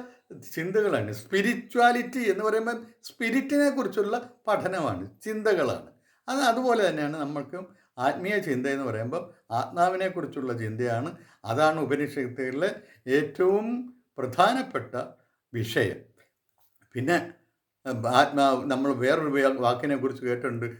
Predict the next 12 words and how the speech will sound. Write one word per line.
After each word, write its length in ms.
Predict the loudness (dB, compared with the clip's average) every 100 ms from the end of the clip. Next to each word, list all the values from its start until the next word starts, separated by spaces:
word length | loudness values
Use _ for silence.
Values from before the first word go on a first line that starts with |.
| _ -2
ബ്രഹ്മം. 480 | 2 2 2 0 -2 -18 _ _ -6
ആത്മാവും 500 | -4 -4 -2 0 0
ബ്രഹ്മവും 460 | 0 0 2 2 0 -6 -14 _ -4
തമ്മിലുള്ള 500 | -2 0 0 0 -2
ബന്ധം 460 | -2 -4 0 2 2
എന്താണ്? 360 | 0 -2 -2 -6 -16 _ -6
അവ 80 | -2
രണ്ടും 360 | 0 0 0 0
ഒന്നാണോ? 460 | 0 0 0 -2 -8 -18 _ _
പിന്നെ 260 | -4 -2 -2 -6 _ _ -18 -16 -16 -20 _
മരണം 480 | -2 0 4 6 4 4
എന്താണ്? 380 | 2 2 2